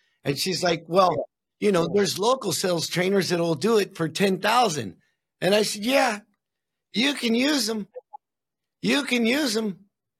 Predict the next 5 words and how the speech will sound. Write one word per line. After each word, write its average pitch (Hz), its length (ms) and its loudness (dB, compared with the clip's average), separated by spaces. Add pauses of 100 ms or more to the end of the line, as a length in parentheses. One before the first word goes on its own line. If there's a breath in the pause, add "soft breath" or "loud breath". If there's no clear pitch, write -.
(540)
But 151 100 0
I 247 340 0 (460)
know 208 300 4
my 196 240 4
value." 156 560 0